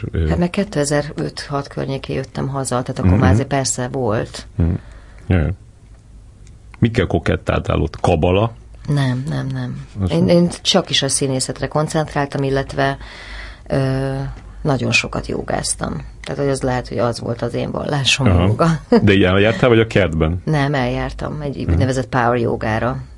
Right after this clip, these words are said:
Speaker 1: Aha.
Speaker 2: Santa Monikára, és, ö, egy olyan, egy ilyen donációs rendszerben működött az óra.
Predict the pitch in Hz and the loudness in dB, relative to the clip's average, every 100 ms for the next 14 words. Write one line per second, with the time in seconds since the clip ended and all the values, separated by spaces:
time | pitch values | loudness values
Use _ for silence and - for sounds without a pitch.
0 | - 78 87 156 175 170 151 151 147 135 | -2 2 4 2 4 4 2 2 0 2
1 | 131 - 139 131 131 135 - - - - | 2 2 2 0 0 -2 -10 -18 -20 -20
2 | - - 131 131 131 - 139 143 147 143 | -16 -2 2 4 2 0 0 2 4 4
3 | 131 127 - 127 - 127 135 139 131 131 | 4 2 0 0 2 2 0 0 0 0
4 | 131 - 123 - 139 123 113 | 0 0 -2 -2 -4 -2 0